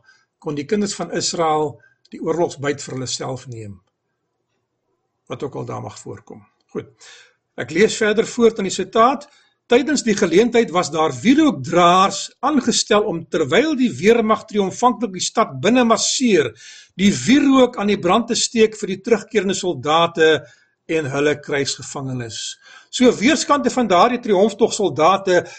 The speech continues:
was daar fakkeldraers wat wierook aangesteek het, en daardie reuk het die soldate bereik wat nou triomfantlik terugkeer, wat gekies was om in die triomftog te wees,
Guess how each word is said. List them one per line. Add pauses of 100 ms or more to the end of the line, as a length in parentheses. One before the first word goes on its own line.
was
daar
fakkeldraers
wat
wierook
aangesteek
het, (200)
en
daardie
reuk (240)
het
die
soldate
bereik
wat
nou
triomfantlik
terugkeer,
wat
gekies
was
om
in
die
triomftog
te
wees,